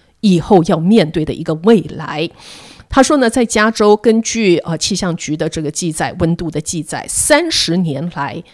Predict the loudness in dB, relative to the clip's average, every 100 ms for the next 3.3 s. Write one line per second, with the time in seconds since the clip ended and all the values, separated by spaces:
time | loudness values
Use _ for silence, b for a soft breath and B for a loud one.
0 | b b b 2 4 0 -2 -4 0 -2
1 | -2 -4 -8 -8 -2 -2 -2 -4 -6 -8
2 | -6 -6 b b b 4 6 4 2 0
3 | 2 0